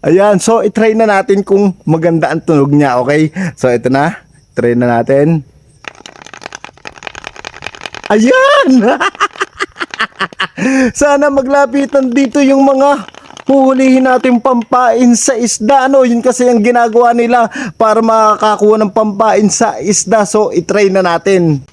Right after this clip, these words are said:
Okay, so dito natin itry kasi nakita ko dito, yan, hawan siya. Tapos merong mga pupo ng bulate, oh.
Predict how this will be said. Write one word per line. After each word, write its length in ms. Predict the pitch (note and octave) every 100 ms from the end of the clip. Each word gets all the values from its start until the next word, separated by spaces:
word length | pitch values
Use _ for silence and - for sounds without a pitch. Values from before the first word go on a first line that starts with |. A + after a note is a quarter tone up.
| _ _ _ _
Okay, 400 | - G3+ A3+ B3
so 160 | B3 A#3+
dito 240 | G#3+ A3+
natin 320 | A3 G#3 G#3+
itry 240 | G3 G#3+ G#3+
kasi 340 | G3+ A3 - -
nakita 480 | F3+ G3 G3+ G3+
ko 80 | G3+
dito, 240 | G3 G3+ G3
yan, 220 | F#3 F#3
hawan 400 | F3 E3 E3+ F3+
siya. 240 | E3+ F3
Tapos 320 | E3 F#3 G#3+ F3+
merong 320 | G3 F#3+ G3
mga 400 | G3 F#3+ G#3 G3+ _ - - _ -
pupo 400 | A#3 A3+ A3+ A3+
ng 180 | A3+ G3
bulate, 480 | A3 A3 G#3 A#3 A3+
oh. 300 | G#3 F#3 D#3+